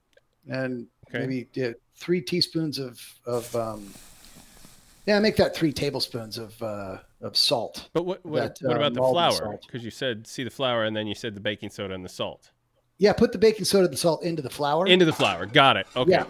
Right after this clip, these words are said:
Speaker 1: yeah. And just, uh, just kinda mix it in just a little bit there, and, um, and, uh, pour that whole carton of cream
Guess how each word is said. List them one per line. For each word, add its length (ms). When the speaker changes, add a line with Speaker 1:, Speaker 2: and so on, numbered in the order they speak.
Speaker 1:
yeah. 180
And 100
just, 260
uh, 120
just 200
kinda 220
mix 260
it 80
in 140
just 220
a 40
little 440
bit 280
there, 300
and, 380
um, 420
and, 400
uh, 240
pour 360
that 200
whole 600
carton 360
of 80
cream 320